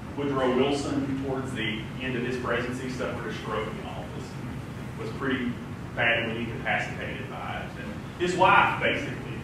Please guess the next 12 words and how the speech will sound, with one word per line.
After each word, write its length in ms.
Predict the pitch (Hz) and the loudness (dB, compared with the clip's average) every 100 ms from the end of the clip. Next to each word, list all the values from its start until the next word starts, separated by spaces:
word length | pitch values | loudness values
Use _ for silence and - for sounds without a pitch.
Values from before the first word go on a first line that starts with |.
| - | -6
served 200 | - - | -6 -6
as 60 | - - | -6 -6
president 380 | - - - - | -4 -4 -4 -6
during 180 | - - | -6 -6
that 200 | - - | -8 -8
time. 260 | - - - - - - - - - - - - - | -6 -6 -6 -8 -10 -10 -10 -8 -8 -8 -8 -4 8
Uh, 580 | 180 180 180 180 175 170 - - - - - - - | 12 12 12 10 8 4 0 -2 -4 -6 -8 -10 6
Post-World 640 | 208 202 208 165 180 170 | 8 8 6 2 2 4
War 200 | 170 170 | 4 4
Two, 580 | 170 170 170 165 165 160 151 | 4 2 2 2 2 2 2
Cold 280 | 147 147 | 4 4
War 720 | 147 147 147 147 147 147 143 | 4 4 4 6 6 6 2